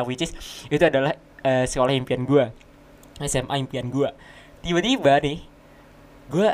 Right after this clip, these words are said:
sampai last minute kalau nggak salah ya, iya, sampai last minute-minute gitu,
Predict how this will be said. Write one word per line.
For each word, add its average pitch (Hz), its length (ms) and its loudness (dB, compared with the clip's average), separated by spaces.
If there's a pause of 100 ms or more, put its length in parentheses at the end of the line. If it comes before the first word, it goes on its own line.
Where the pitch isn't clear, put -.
(140)
sampai 165 800 4 (160)
last 165 240 4
minute 190 240 4
kalau 151 160 4
nggak 131 160 -2
salah 143 240 -2
ya, 110 480 -2
iya, 120 480 -6
sampai 131 160 -6
last 131 160 -8
minute-minute 120 480 -12
gitu, 117 640 -8